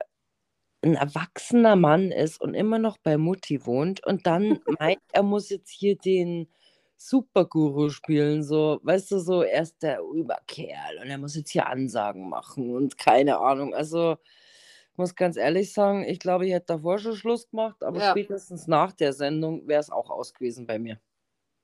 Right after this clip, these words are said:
Speaker 2: Ja.
Speaker 1: Aber auch da hattest du wieder recht.
Speaker 2: Ja. Und jetzt kommt das, oh mein Gott,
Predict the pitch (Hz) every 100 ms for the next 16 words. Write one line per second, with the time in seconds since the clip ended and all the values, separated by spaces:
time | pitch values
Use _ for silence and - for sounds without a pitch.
0 | _ _ 233 226 262 320 - _ _ _
1 | - - - - 480 - _ _ - -
2 | - - - 147 156 170 165 - 143 131
3 | 170 196 151 - 180 - 208 220 240 220
4 | 180 - - - _ 254 254 294 _ _
5 | _ _ _ - - - _ - 349 381
6 | 349 - 415 359 403 - _ _ _ -
7 | 392 427 403 415 - 370 269 415